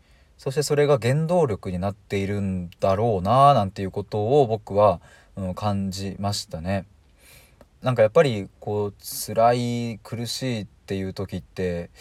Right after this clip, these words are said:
うん、視野が狭くなるし、そのことだけしか考えられなくなっちゃって、えっと、未来はどうなるんだろうとか、うんと、ね、あんまり、こう、良くない方向に、マイナスな方向に考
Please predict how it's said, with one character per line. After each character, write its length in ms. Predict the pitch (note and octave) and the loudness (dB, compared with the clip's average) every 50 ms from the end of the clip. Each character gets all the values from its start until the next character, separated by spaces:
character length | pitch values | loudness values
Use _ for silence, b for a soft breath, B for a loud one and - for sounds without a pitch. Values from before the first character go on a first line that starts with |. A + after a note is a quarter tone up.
| B B B B B B B B B B - | B B B B B B B B B B -10
う 80 | F#2+ | -8
ん、 200 | F#2+ F#2 F#2 F#2 | -6 -4 -4 -6
視 160 | F2+ - C3 | -4 2 2
野 60 | B2 G#2+ | 2 2
が 100 | G2 F#2 | 2 -2
狭 260 | - - G#2 A2+ G#2+ | -4 -2 -2 -2 -2
く 120 | - A#2+ | 0 0
な 100 | A#2 A#2 | 0 0
る 100 | G#2 G2 | 0 -2
し、 320 | - - - F#2+ F#2 F#2 F2 | -4 -6 -8 -8 -8 -6 -6
そ 120 | - G#2+ | -6 -6
の 120 | A2 A#2 | -6 -6
こ 120 | A2 - A#2 | -6 -6 -6
と 80 | - G2 | -4 -2
だ 100 | G#2 G2 | -2 0
け 140 | - C3 C3 | 0 -2 -4
し 80 | - | -2
か 100 | - F#2+ | -4 -6
考 140 | - - G#2 G#2 G#2+ A2 | -6 -6 -6 -2 0 0
え 60 | A2 | 2
ら 100 | G2+ - | 2 2
れ 80 | - A#2 | 0 0
な 100 | G#2 F#2 | -2 -2
く 100 | - F2+ | -4 -4
な 120 | F2+ F#2 | -6 -6
っ 40 | F#2 - _ _ _ _ - | -6 -8 _ _ _ _ -10
ち 80 | - | -10
ゃ 40 | F2 | -10
っ 40 | F2 | -10
て、 520 | - _ _ - A2+ A2 G#2+ G2+ F2+ F2 - B B B B B B B B - | -10 _ _ 0 2 2 4 4 0 -2 -6 B B B B B B B B -8
え 120 | F#2+ F2+ | -8 -8
っ 40 | - | -8
と、 120 | - - | -8 -8
未 160 | F2 G#2 A#2+ | -4 0 4
来 140 | A#2+ A2+ G#2+ F#2+ | 6 6 6 6
は 80 | F#2+ | 4
ど 120 | F2+ G#2+ A2 | 0 0 0
う 20 | |
な 100 | A2 G#2+ | 0 0
る 100 | F#2 F2+ | -2 -2
ん 60 | E2+ | -6
だ 100 | E2+ F2+ | -8 -8
ろ 80 | E2+ F2 | -8 -10
う 40 | D#2+ | -12
と 120 | - E2+ | -12 -4
か、 300 | - G2+ G#2 G2+ F2+ - - _ _ _ _ _ _ _ _ _ _ _ _ _ _ _ _ _ - - | 0 4 4 4 4 2 -4 _ _ _ _ _ _ _ _ _ _ _ _ _ _ _ _ _ -12 -8
う 40 | |
ん 180 | G#2+ G2+ F#2+ F#2+ F#2 - | -6 -4 -4 -6 -6 -8
と、 260 | - - F#2+ F#2+ F#2 F#2 F#2 _ - _ _ - | -6 -6 -4 -4 -4 -6 -8 _ -18 _ _ -2
ね、 160 | A2 A2 G#2+ | 0 2 4
あ 80 | G#2 | 4
ん 60 | G#2 A#2+ | 4 2
ま 80 | B2 | 2
り、 60 | A#2+ | 0
こ 120 | - - A#2+ | 0 -2 0
う、 40 | B2 | 0
良 80 | C#3+ | 0
く 120 | C#3+ - C3 | 0 4 4
な 80 | D3 | 4
い 60 | C#3 | 4
方 140 | A2 F#2+ F#2 | 4 2 -4
向 100 | - F#2 | -8 -8
に、 60 | F2+ | -4
マ 120 | F2+ G#2 A#2+ | 0 0 2
イ 40 | B2+ | 2
ナ 100 | C3 B2+ | 2 0
ス 60 | B2+ | 0
な 100 | C#3 B2+ | -2 -2
方 120 | C3+ B2+ | -2 0
向 100 | A#2+ C3 | 0 0
に 80 | B2+ A#2+ | 0 0
考 120 | C3 B2+ | -2 -2